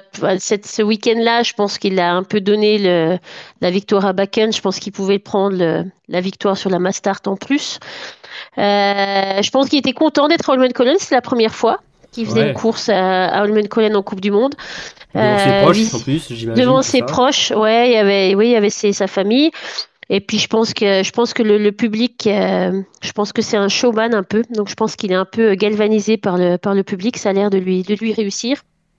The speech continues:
Speaker 2: Mhm.
Speaker 1: Et, euh, même s'il n'y en avait pas la, la saison passée. Je pense qu'il faudra compter sur lui les saisons à venir.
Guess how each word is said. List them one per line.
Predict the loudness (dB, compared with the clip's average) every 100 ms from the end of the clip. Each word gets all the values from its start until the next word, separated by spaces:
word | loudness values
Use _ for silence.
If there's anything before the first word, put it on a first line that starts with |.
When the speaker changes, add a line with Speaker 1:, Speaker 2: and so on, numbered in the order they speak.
| _ -10
Speaker 2:
Mhm. | -8 -10 -6
Speaker 1:
Et, | 0 4 4 4
euh, | 2 2 0 -2 -2
même | -2
s'il | -2 -2
n'y | 0
en |
avait | 2 0
pas | 0 0
la, | 0 0
la | -4
saison | -4 -6 -4
passée. | -6 -8 -12 _ _ _ -4
Je |
pense | 0 0
qu'il | 2
faudra | 2 2
compter | 2 2 2
sur | 2 2
lui | 4
les | 2
saisons | 2 2 2
à |
venir. | 2 0